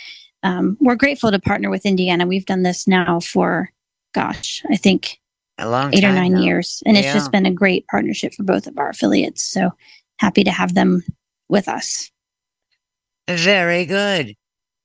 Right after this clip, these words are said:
Speaker 2: Well, thanks very much for joining us tonight to let everyone know. And from here, we're going to go to, I see Sarah Calhoun is here. I have a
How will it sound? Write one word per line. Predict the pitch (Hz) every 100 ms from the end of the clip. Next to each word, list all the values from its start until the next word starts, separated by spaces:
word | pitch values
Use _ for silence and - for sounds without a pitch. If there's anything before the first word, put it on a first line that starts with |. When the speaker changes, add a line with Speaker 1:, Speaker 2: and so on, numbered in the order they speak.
| _ _ _ _ _ _
Speaker 2:
Well, | 180
thanks | 170 214 214 -
very | 190 185 190
much | 196 196 175 - - -
for |
joining | 147 170 175 180
us | 165 156
tonight | - 160 165 165
to | -
let | 160 160 -
everyone | 143 165 165 175
know. | 180 185 180 147 _ _ _ _ _ _ _ _ _ _ _ _ _ _ _ _ _ -
And | 135 151 147 143
from | - 151
here, | 135 180 196 190
we're | 170
going | - 160 156
to | -
go | 156
to, | 147
I | 87 135 139
see | - 151
Sarah | 135 - 165 156 160
Calhoun | - 143 139 139 160 175
is | 147 -
here. | 92 71 - _ _ _ _ _ _ _ _ _ _ _ _ _ -
I | 143
have | 156 156
a | 147